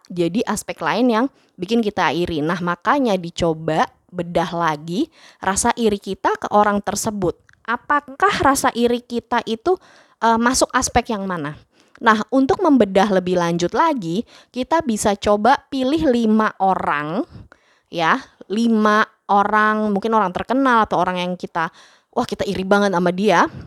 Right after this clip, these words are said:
Pilih lima orang dan kita bedah masing-masing tuh lima orang itu, kita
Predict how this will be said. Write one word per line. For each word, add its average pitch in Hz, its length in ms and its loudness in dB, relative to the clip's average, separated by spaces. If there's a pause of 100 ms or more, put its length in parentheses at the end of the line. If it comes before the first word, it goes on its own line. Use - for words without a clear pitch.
(200)
Pilih 202 240 0
lima 196 160 2
orang 254 160 4
dan 277 240 2
kita 285 160 -2
bedah 302 320 0
masing-masing 311 640 0
tuh 320 240 2
lima 254 240 2
orang 214 240 0
itu, 226 160 -6
kita - 240 -4